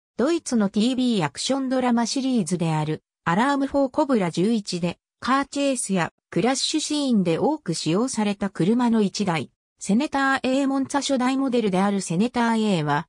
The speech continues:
千九百七十七年に登場した。とはいえ完全な独自設計ではなく、前年デビューのレコルトEのプラットフォームを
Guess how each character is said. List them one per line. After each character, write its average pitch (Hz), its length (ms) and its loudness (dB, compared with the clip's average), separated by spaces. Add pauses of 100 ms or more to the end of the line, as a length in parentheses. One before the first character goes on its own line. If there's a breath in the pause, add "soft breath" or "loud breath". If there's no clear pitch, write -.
(220)
千 349 300 0
九 262 220 0
百 208 260 -2
七 180 280 2
十 226 260 2
七 160 260 2
年 180 240 2
に 151 220 -2 (260)
登 208 220 2
場 220 180 0
し - 160 -8
た。 170 220 -4 (320)
と 269 140 0
は 277 140 4
い 196 200 2
え 262 80 -2
完 247 240 0
全 247 240 0
な 240 120 2
独 185 220 0
自 294 180 0
設 262 240 -2
計 247 220 0
で 185 100 2
は 156 120 0
な 160 160 -2
く、 - 220 -6 (220)
前 220 140 4
年 311 340 0
デ 285 140 2
ビ 285 140 2
ュ 233 100 2
ー - 20 2
の 175 140 2
レ 165 160 2
コ 240 140 0
ル 262 100 2
ト 214 160 0
E 240 260 0
の 190 120 0
プ - 140 0
ラ 240 120 4
ッ - 100 -6
ト 277 140 -2
フ 233 200 0
ォ - 20 2
ー 196 40 0
ム 180 200 4
を 180 140 -2